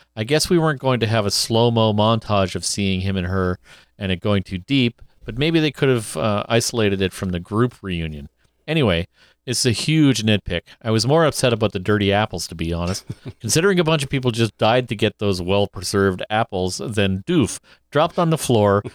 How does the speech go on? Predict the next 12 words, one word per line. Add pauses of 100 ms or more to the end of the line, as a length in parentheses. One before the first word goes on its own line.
(140)
that
was
probably
covered
in
zombie
guts
and
ash. (260)
Jeez,
thanks,
Daryl."